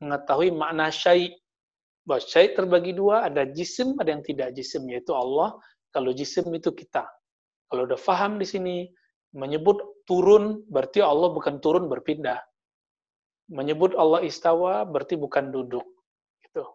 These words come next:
Jadi yang meyakini Allah berpindah, duduk, ah, ini akidahnya akidah ahlu zayr, orang yang menyimpang kolbunya. Ya, begitu.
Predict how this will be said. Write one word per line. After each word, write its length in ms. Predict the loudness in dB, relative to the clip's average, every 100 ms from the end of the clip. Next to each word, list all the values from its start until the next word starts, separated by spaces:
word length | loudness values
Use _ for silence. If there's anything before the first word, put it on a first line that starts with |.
| _ _ _ _ _ _ -8
Jadi 100 | -4 -4
yang 80 |
meyakini 480 | -2 -4 -2 -4 -2
Allah 320 | 0 2 2
berpindah, 880 | 4 0 2 -4 0 4 4 2 -2
duduk, 480 | -2 -2 2 2 2
ah, 160 | -2 -2
ini 160 | -4
akidahnya 560 | -4 -2 -2 0 -2 -4
akidah 320 | 0 2 2
ahlu 320 | 0 -2 -2
zayr, 400 | 4 6 8 6 0 -18 _ _ -2
orang 320 | 0 0 -6
yang 80 | -10
menyimpang 480 | -10 -10 -4 -4 -2
kolbunya. 560 | -4 -4 -4 -8 -10 -16 _ _ _ _ _ _ _
Ya, 240 | _ 4 4 -4
begitu. 400 | 0 2 0